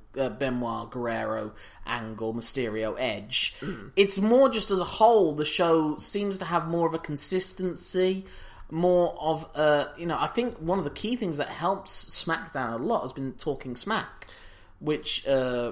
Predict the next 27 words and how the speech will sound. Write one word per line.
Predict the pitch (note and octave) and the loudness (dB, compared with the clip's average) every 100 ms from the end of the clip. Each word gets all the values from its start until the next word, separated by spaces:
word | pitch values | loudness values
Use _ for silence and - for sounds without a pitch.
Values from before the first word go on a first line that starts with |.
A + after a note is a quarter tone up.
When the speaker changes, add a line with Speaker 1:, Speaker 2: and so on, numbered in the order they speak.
| - | -4
Speaker 1:
was | D#3+ D3 | -4 -2
basically | C#3+ - D4 G#4+ E4+ A#3+ | -6 4 4 4 0 0
done | G3 G#3 | 4 4
as | F#3+ | 4
a | F3 | 0
means | F3+ E3+ | 0 -2
to | D#3+ | 0
have | E3+ - | 0 0
three | F3+ F3+ D3+ | 2 4 6
hours | F3 E3 C#3+ | 4 2 0
worth | C3 B2+ | 0 0
of | C3+ | -4
entertainment | B2 B2 - C#3 B2 B2 A#2 | -4 -6 -6 -4 -4 -4 -6
to | C3 | -6
match | B2 - C3+ | -6 -6 -4
Raw's | D3 D3 | -2 -4
three | - A#2+ | -4 -4
hours | G#2+ - | -4 -4
worth | A2+ - | -6 -6
of | |
entertainment. | A#2 A2 B2 A2+ F#2+ - - - - | -8 -8 -10 -12 -12 -16 -16 -16 0
But | F3 | 4
I | F#3 | 4
think | G#3+ | 2
it | G#3 | 4
actually | F3+ - F3+ D3+ | 2 2 -4 -4
pushed | - G3 F#3+ - - | 0 2 4 2 -2